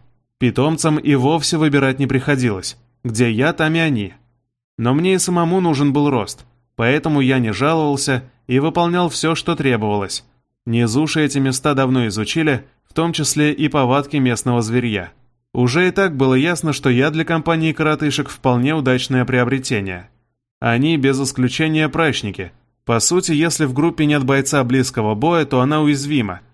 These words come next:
но с коротышками никто не хотел связываться. Охтаны держались исключительно своих, далрокты тем более. Вот и приходилось низуше разбираться с врагами самостоятельно.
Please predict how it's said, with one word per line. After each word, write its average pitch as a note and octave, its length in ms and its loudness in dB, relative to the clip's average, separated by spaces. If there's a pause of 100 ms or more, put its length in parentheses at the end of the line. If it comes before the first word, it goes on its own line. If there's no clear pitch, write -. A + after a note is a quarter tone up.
(160)
но B2 200 2
с - 80 -6
коротышками D3+ 600 0
никто C#3 320 0
не E3 120 0
хотел C#3 320 0
связываться. G#2+ 680 -2 (480)
Охтаны E3+ 500 0
держались C#3 640 0
исключительно C3 680 0
своих, A2+ 520 -2 (260)
далрокты A#2+ 600 0
тем F3 260 -2
более. A2+ 440 0 (400)
Вот A#2+ 320 0
и F#3 40 0
приходилось E3+ 640 0
низуше C3+ 500 0
разбираться B2+ 520 0
с - 80 -6
врагами A#2+ 420 0
самостоятельно. A2 920 -2